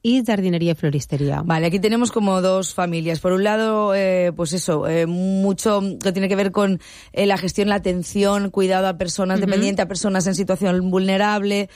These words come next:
Speaker 2: em, que, pues eso, que eso al final
Speaker 1: Este cicle
Speaker 2: nos
Speaker 1: que
Speaker 2: puede hacer falta siempre.
Speaker 1: Exacte, que es coneix, eh, en, en F Ps com el cicle de A P D, Atenció a Persones amb Dependència,
Speaker 2: Ujú.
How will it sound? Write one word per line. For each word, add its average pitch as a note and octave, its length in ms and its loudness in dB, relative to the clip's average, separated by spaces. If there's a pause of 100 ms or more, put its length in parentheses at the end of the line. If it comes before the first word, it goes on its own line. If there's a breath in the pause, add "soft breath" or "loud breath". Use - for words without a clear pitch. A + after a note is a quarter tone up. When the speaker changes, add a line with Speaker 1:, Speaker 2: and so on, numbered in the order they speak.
(280 loud breath)
Speaker 2:
em, F3+ 640 0 (100)
que, E3+ 160 0
pues E3 180 -4
eso, D#3+ 160 -2
que D3 60 -2
eso E3+ 160 2
al - 120 2
final G#3 320 0
Speaker 1:
Este B3+ 220 0
cicle A3 320 0
Speaker 2:
nos F3+ 160 2
Speaker 1:
que D#3 60 -4
Speaker 2:
puede F#3 100 0
hacer F#3 180 -2
falta F3 280 -2
siempre. F#3+ 600 2
Speaker 1:
Exacte, F3+ 460 0
que - 60 -2
es E3+ 80 -2
coneix, F#3 380 0
eh, G3 160 0 (200)
en, F3+ 540 2
en E3 220 4
F E3+ 180 0
Ps F3 160 0
com D#3 140 2
el D3+ 160 0
cicle F3+ 260 0
de E3+ 80 2
A D3+ 80 0
P E3 120 -2
D, A3 320 0 (140)
Atenció D#3+ 480 -2
a D#3+ 60 2
Persones D#3 340 -2
amb E3 100 2
Dependència, F#3+ 540 0
Speaker 2:
Ujú. E3 240 -2